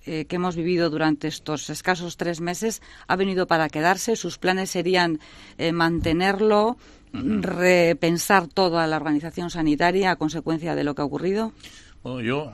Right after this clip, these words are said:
Speaker 2: eh, quiero destacar que tenemos en Euskadi un sistema público de salud, un servicio público de salud,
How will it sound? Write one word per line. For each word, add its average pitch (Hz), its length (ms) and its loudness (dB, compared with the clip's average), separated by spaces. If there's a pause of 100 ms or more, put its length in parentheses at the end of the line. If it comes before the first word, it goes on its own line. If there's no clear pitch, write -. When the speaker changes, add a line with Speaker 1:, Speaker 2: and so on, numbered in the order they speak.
Speaker 2:
eh, 95 400 -2 (120)
quiero 117 800 2
destacar 104 500 2
que 98 120 0
tenemos 92 460 0
en 95 180 2
Euskadi 98 580 0
un 87 380 -2
sistema 85 800 0
público 87 500 -2
de 82 60 -2
salud, 107 500 0
un 92 140 -2
servicio 87 440 -4
público 80 400 -6
de 78 60 -4
salud, 92 400 0